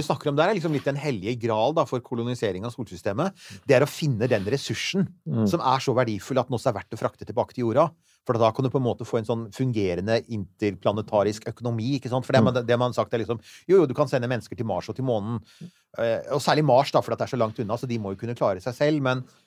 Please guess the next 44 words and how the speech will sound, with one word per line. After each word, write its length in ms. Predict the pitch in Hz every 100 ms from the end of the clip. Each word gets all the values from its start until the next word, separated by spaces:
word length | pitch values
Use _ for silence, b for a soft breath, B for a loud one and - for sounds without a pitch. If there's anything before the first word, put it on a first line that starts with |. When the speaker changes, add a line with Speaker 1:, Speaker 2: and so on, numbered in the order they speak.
| _
Speaker 1:
men 100 | 135
hvordan 300 | 117 104 117
skal 140 | 123 135
du 60 |
på 120 | 131 143
en 80 |
måte 240 | 113 - 123
kickstarte 600 | - - - - 101 -
en 80 | 104
økonomi 400 | 113 123 117 107
på 100 | - 120
Mars? 180 | 120
Hva 100 | 127
skal 120 | 120 143
man 60 | 160
leve 280 | 165 104 71
av 60 | -
på 100 | 104
Mars 180 | 156 -
da, 100 | -
ikke 180 | 180 107
sant? 180 | 147 131
Speaker 2:
Mm. 180 | 104 117 b -
Speaker 1:
Jo, 140 | 190
vi 80 | 151
skal 260 | 156 151 101 87 90
i 100 | 160
startfasen 480 | 151 120 104 123 -
må 100 | 160
du 60 | 143
investere 380 | 135 143 123 120
masse 160 | 127
i 80 | 113
bygninger 640 | 110 117 87 82 82 90 101
og, 300 | 98 98 95 _ _ -
og, 100 | 101
og 400 | 95 98 65 101
atmosfære 640 | - - 120 104 82 90
og 80 | 101
vannproduksjon 840 | 104 98 82 80 78 80 87 85 95
og 80 | 95
sånne 160 | 98
ting, 200 | 95 117
men, 180 | 120 120